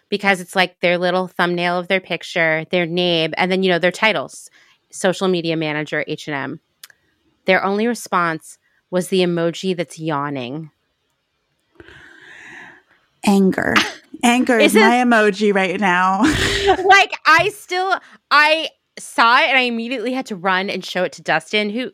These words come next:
Speaker 1: you know, laughed a little bit, but I was like, "You don't get why this is so ridiculous."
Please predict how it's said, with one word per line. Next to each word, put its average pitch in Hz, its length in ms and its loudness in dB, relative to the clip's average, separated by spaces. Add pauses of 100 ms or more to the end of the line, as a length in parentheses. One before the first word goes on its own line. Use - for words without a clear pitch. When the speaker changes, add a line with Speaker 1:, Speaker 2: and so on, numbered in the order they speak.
Speaker 1:
you 247 160 -8
know, 185 120 -4
laughed 190 280 0
a 202 60 -10
little 165 240 -4
bit, 208 200 2
but 196 100 0
I 170 100 4
was 185 160 -4
like, 175 280 -2
"You 330 80 4
don't 381 200 2
get 254 220 2
why 220 140 0
this 208 200 -8
is 220 100 -10
so 214 220 0
ridiculous." 196 840 -4